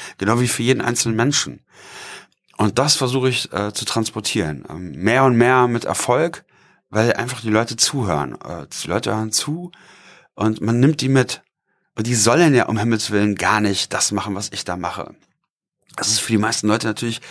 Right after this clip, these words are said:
unvorstellbar und ein totaler Graus, wie man da mitten in der Nacht an Sankt Peter-Ording, äh, äh, da ins Wasser gehen kann und da, da rumschwimmt, da draußen im offenen Meer. Aber genauso, ähm, ich, ich steige auch nicht auf irgendwelche achttausender, aber ich habe halt Reinhold Messner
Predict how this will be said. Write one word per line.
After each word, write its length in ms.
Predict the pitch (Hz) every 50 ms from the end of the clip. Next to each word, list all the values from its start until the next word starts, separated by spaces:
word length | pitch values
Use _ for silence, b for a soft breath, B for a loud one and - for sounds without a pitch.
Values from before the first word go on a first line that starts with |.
| B B B
unvorstellbar 800 | - 143 160 151 - 131 120 - - - 120 139 143 135 120 117
und 100 | 101 90
ein 120 | 104 110 -
totaler 420 | 120 104 - 117 117 117 117 107
Graus, 580 | 104 95 - - 127 147 139 123 117 - - B B B B B B B
wie 120 | B 113
man 140 | 120 117 120
da 80 | 120 113
mitten 300 | 117 135 - - 135 -
in 140 | - 120 123
der 140 | 113 107
Nacht 360 | 104 98 - - - - - -
an 180 | - 104 113
Sankt 220 | - 110 117 - -
Peter-Ording, 760 | - 123 120 117 - - 107 113 135 139 143 143 143 147 B B B B B B B B -
äh, 280 | 101 104 - - 107
äh, 40 | 107 110
da 220 | 110 104 107 95
ins 240 | - - 104 - 95
Wasser 260 | 113 120 - 127 120
gehen 240 | 120 117 123 127 123
kann 220 | - 127 120 117
und 140 | - 117 113
da, 200 | 113 110 110 107
da 100 | 107 107
rumschwimmt, 720 | 104 117 147 165 - - - - 67 53 50 - - - -
da 120 | - - -
draußen 560 | - - 60 - - - - - - - 71
im 100 | - -
offenen 280 | - - - 92 90
Meer. 280 | 87 80 71 64 65 - _ b b b b b b b b b b
Aber 140 | - - 117
genauso, 540 | 117 120 117 120 147 151 147 151 147 135 -
ähm, 280 | 127 135 135 135 135 -
ich, 200 | 120 113 - -
ich 140 | - 110 -
steige 320 | - - 117 127 135 127
auch 80 | 127 131
nicht 160 | 135 131 135
auf 80 | 120 -
irgendwelche 300 | - 123 123 120 - -
achttausender, 580 | - - - - 131 160 175 143 113 113 117
aber 220 | 113 - 98 117 113
ich 120 | 113 113
habe 140 | 127 127 117
halt 200 | 113 113 113 113 -
Reinhold 300 | 107 120 123 117 - -
Messner 420 | 127 143 - 156 156 151 160 160